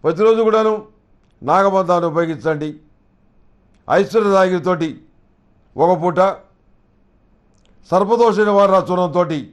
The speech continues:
మరొక పూట స్నానం చేయండి.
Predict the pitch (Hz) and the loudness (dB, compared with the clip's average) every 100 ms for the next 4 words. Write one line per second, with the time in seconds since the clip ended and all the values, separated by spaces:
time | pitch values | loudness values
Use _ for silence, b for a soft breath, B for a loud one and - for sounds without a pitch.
0 | _ _ - 139 185 180 175 180 202 208 | _ _ -6 0 0 0 -2 0 0 0
1 | - _ _ _ _ _ _ _ _ _ | -6 _ _ _ _ _ _ _ _ _
2 | _ _ - 165 190 202 160 175 160 170 | _ _ -4 -2 0 -2 -4 -6 -4 -6